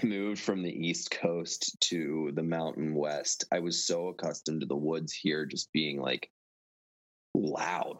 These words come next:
with bugs, and there's always a road somewhere, or there's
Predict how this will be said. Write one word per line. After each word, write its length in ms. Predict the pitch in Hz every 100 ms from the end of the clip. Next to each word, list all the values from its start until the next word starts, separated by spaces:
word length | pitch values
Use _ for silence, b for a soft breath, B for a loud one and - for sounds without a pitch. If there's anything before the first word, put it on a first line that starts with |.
| -
with 260 | - - -
bugs, 580 | 85 80 73 71 78 -
and 260 | 78 78
there's 160 | 76 82
always 300 | 117 107 87
a 80 | 80
road 420 | 78 82 82 78
somewhere, 600 | - 82 82 80 80 78
or 160 | 73
there's 260 | 71 67